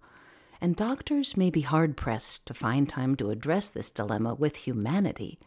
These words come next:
but sometimes they find a way. The doctor who diagnosed my chronic illness is a molecular biologist and medical pioneer. His research is as close to artistry as science can get.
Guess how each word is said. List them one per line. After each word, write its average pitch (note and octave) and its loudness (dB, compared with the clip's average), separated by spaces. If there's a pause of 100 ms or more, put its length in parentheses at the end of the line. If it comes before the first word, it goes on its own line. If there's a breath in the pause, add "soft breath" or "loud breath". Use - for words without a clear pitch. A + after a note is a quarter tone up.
(500 soft breath)
but D#3 -8
sometimes D4+ 6 (400)
they C#3 -6
find C#3 0
a D#3 0
way. C3 -2 (1400 soft breath)
The D3+ -4
doctor F3+ 2
who G3+ 2
diagnosed D#3 4
my D3+ 6
chronic B2 -6
illness A2 -4 (380 loud breath)
is G#3+ 4
a A3 8
molecular A#3 2
biologist E3+ -2
and B2+ -2
medical C#3+ -4
pioneer. C3+ -2 (800 loud breath)
His A#3+ 4
research B3 4
is D#3 0
as C3+ 0
close - 0
to - -6
artistry E3 -2
as D3 -4
science B2 -2
can C#3 -2
get. A#2 -8